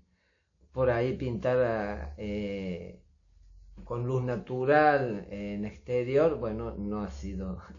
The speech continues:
<laughs> la mejor opción. Eh, tenemos que seguir cuidándonos. Eh, esto no es un mensaje de, <laughs> del gobierno de la provincia de Córdoba, no, no, eh, tenemos que cuidarnos porque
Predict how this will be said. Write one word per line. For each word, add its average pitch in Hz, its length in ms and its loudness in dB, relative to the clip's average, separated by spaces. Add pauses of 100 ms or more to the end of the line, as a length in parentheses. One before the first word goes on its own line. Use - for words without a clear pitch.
<laughs> - 280 -12
la 98 140 -8
mejor 98 380 -6
opción. 170 580 2 (800)
Eh, 104 400 -4
tenemos 113 340 -4
que 110 80 -6
seguir 120 400 -4
cuidándonos. 135 840 0 (1080)
Eh, 95 800 -4
esto 110 180 -8
no 110 120 -4
es 104 160 -8
un 104 100 -6
mensaje 98 500 -8
de, 87 520 -8 (480)
<laughs> - 880 -18
del 98 160 -8
gobierno 110 400 0
de 101 60 -2
la 98 100 -6
provincia 107 380 -4
de 101 60 -6
Córdoba, 95 300 -2
no, 95 360 -2
no, 90 120 -6
eh, 95 380 -10
tenemos 110 300 -6
que 110 100 -10
cuidarnos 139 540 4
porque 104 540 -6